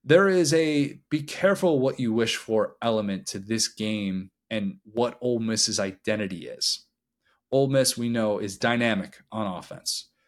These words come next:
Georgia fans, if you didn't see what a healthy Trey Harris did to A and M last week, go check that out or don't, because you'll be like, "Oh my God, this guy's terrifying."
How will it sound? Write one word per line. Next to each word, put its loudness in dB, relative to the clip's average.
Georgia 4
fans, -4
if -8
you 0
didn't -2
see 2
what 2
a 2
healthy -4
Trey -2
Harris -2
did 0
to -6
A 0
and -2
M -2
last -4
week, -2
go -2
check -2
that 2
out 2
or -6
don't, -4
because -6
you'll -4
be -8
like, -10
"Oh -6
my -8
God, -8
this -6
guy's -4
terrifying." -2